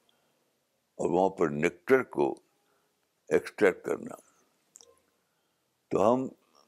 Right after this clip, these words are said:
نہ صرف پرافٹ اسلام، بلکہ پورے یونیورس میں وزڈم پھیلا ہوا ہے، یعنی God himself is a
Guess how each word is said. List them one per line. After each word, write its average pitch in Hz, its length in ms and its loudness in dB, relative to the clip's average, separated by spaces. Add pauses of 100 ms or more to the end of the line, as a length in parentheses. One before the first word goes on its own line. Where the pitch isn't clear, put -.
(2250)
نہ 104 220 4
صرف - 280 -2
پرافٹ 95 460 2
اسلام، 92 440 2 (760)
بلکہ 110 240 4
پورے 120 300 6
یونیورس 110 400 8
میں 117 180 4 (1700)
وزڈم 98 420 2
پھیلا 90 280 4
ہوا 73 240 0
ہے، - 40 -4 (3000)
یعنی 87 320 -2 (320)
God 117 200 10
himself 107 580 2
is 110 280 4
a 82 100 6